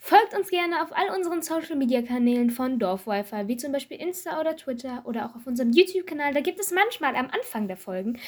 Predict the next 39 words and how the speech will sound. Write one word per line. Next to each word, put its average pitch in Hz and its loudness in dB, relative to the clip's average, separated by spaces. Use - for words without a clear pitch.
ein 320 -16
kleines 330 -2
Special, 240 -4
was 254 -4
ihr - -4
auf - -4
Spotify 233 -8
nicht 285 -2
hört. - -12
Ähm, 302 -2
alles 494 6
in 427 0
den 427 0
Shownotes 359 0
verlinkt, 285 0
genauso 294 0
wie 311 4
Max, 180 -2
äh, 240 4
Social-Media-Accounts 269 0
und 381 -4
meine 220 0
Social-Media-Accounts. 220 -6
Wie 339 0
gesagt, 330 4
wenn 277 4
ihr 254 0
Fragen 285 6
habt, 277 2
Themenvorschläge, 254 -2
Herzenswünsche, 269 2
whatever, 294 4
schreibt 233 -4
uns 226 -6
gerne 220 -2
in 208 -2
die 202 0
D - -8
M 330 0